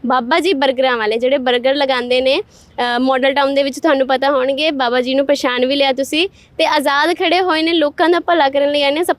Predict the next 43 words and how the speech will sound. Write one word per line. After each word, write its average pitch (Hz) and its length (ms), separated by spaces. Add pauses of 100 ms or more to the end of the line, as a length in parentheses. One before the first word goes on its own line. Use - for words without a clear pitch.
ਤੋਂ 359 120
ਵੱਡਾ 277 320
ਮੁੱਦਾ 277 440
ਜਿਹੜਾ 285 220
ਇਹਨਾਂ 285 180
ਦਾ, 311 80
ਬੁੱਢਾ 269 380
ਦਰਿਆ, 254 340 (320)
ਕਿ - 80
ਆਉਣ 311 360
ਵਾਲੇ 339 200
ਪੰਜ 311 380
ਦਸ 320 400
ਸਾਲਾਂ 285 300
ਦੇ 277 120
ਵਿੱਚ 277 200
ਬੱਚੇ 247 420
ਜਿਹੜੇ 311 180
ਲੁਧਿਆਣੇ 311 400
'ਚ 262 80
ਜੰਮਣ 254 380
ਵਾਲੇ 247 200
ਨੇ, 294 160
ਉਹ 294 140
ਕੈਂਸਰ 277 640 (360)
ਨਾਲ 294 380
ਹੀ 403 60
ਲੈ 370 160
ਕੇ 294 140
ਜੰਮਣਗੇ। 202 480
ਤਾਂ - 120
ਇੱਦਾਂ 254 360
ਦੀ 302 80
ਬਹੁਤ 262 260
ਡਰਾਵਣੀਆਂ 254 540
ਚੀਜ਼ਾਂ 262 320
ਨੂੰ 285 180
ਰੋਕਣ 294 360
ਲਈ 330 180
ਉਹ 320 120
ਸਾਹਮਣੇ 302 380
ਆਏ 277 140
ਨੇ। 294 120